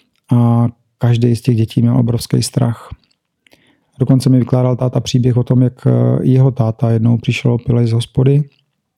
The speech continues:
vytáhl všechny králíky z králikárny, všechny je podřezal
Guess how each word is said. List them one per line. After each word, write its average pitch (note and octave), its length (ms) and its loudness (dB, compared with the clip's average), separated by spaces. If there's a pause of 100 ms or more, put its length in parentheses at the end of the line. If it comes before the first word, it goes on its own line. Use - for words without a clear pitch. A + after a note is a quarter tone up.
(380)
vytáhl A#2+ 320 0
všechny B2+ 320 0
králíky A#2 460 -2
z - 60 -6
králikárny, B2+ 680 0
všechny B2 320 -2
je A#2+ 40 0
podřezal A#2 600 -2